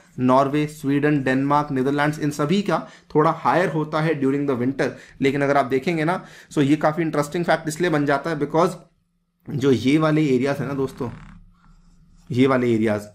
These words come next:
इनका तो टेम्परेचर थोड़ा ठीक ठाक है, लेकिन जब आप इसी लैटिट्यूड पे थोड़ा अंदर जाएंगे,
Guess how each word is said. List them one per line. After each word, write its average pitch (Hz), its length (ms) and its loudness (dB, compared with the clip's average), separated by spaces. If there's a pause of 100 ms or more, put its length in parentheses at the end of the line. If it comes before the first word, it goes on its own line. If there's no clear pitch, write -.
(100)
इनका 143 300 0
तो 165 140 -4
टेम्परेचर 151 540 -4
थोड़ा 156 120 0
ठीक 151 300 -4
ठाक 123 200 -2
है, 113 60 -6
लेकिन 127 260 0
जब 143 160 0
आप 160 220 2
इसी 180 240 -6
लैटिट्यूड 160 560 -2
पे 185 80 -4
थोड़ा 175 220 -4
अंदर 156 420 0
जाएंगे, 117 460 -2